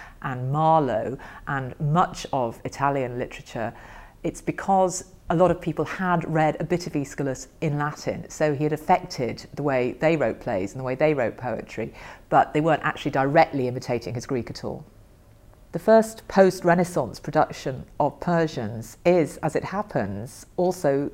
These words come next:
the first known production of any Greek tragedy since the Renaissance. It's the earliest known play from ancient Greece,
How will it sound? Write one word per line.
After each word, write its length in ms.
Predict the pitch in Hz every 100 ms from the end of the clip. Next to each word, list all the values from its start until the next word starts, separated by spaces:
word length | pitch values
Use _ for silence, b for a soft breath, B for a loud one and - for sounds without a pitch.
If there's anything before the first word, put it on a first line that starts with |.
| -
the 80 |
first 400 | 151 175 151 -
known 320 | 170 151 151 143
production 400 | 139 143 - 143
of 80 | -
any 220 | 165 143
Greek 260 | 131 127 -
tragedy 540 | 123 113 117 104 98 - -
since 300 | - 117 90
the 100 | -
Renaissance. 600 | 101 92 - 101 87 - - B B B B -
It's 340 | 131 - -
the 240 | - 131 120
earliest 440 | 160 170 151 135 -
known 200 | 135 127
play 180 | 147 131
from 180 | 143
ancient 380 | 131 117 - -
Greece, 500 | 202 240 233 - -